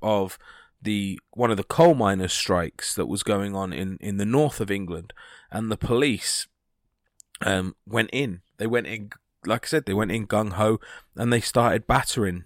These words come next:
these coal miners, um, who were striking. And the B B C actually replayed the footage, but they put it in reverse. So they reversed the footage on the B B C, which made it look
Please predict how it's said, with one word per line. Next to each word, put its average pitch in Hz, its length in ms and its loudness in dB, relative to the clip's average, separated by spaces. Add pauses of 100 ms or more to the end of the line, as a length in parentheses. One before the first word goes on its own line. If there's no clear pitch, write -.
(100)
these 101 240 -2
coal 127 260 2
miners, 87 540 -4 (380)
um, 95 240 0
who 120 120 0
were 104 140 0
striking. 127 680 0
And 107 260 0 (960)
the 113 280 0 (120)
B 156 180 4
B 123 160 0
C 101 640 0 (220)
actually 117 460 0
replayed 131 720 0
the 113 80 -2
footage, - 760 0 (380)
but 120 140 4
they 127 100 4
put 147 160 2
it - 80 2
in 117 160 -4
reverse. 117 720 0 (180)
So - 180 0
they 123 140 6
reversed 120 560 2
the 127 80 -6
footage 98 580 0 (320)
on 127 200 -2
the 117 60 0
B 117 180 0
B 110 180 -10
C, 104 460 -4 (320)
which 123 240 0
made 139 260 2
it 123 140 -2
look 117 680 0